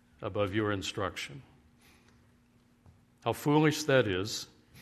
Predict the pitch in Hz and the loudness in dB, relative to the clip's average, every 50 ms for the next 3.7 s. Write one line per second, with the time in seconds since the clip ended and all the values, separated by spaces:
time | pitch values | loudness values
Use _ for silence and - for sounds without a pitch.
0 | - - - - _ _ _ _ _ _ _ _ _ _ - 107 98 98 101 104 | -20 -20 -20 -20 _ _ _ _ _ _ _ _ _ _ -10 -8 -8 -6 -4 -2
1 | 104 104 104 98 104 117 120 120 131 127 - 131 113 98 95 95 - 98 92 - | -2 -2 -2 -2 0 0 2 2 2 0 -2 -4 -8 -8 -8 -8 -8 -10 -4 0
2 | - 120 117 113 - - 127 120 117 110 107 98 98 - - 113 101 - - 117 | 0 0 0 0 0 0 0 0 0 -2 -4 -6 -8 -6 -6 -8 -6 -6 -8 -8
3 | 107 - 139 117 104 92 82 87 90 95 95 - - - | -6 -6 -4 -4 -2 -4 -4 -4 -6 -8 -8 -10 -10 -12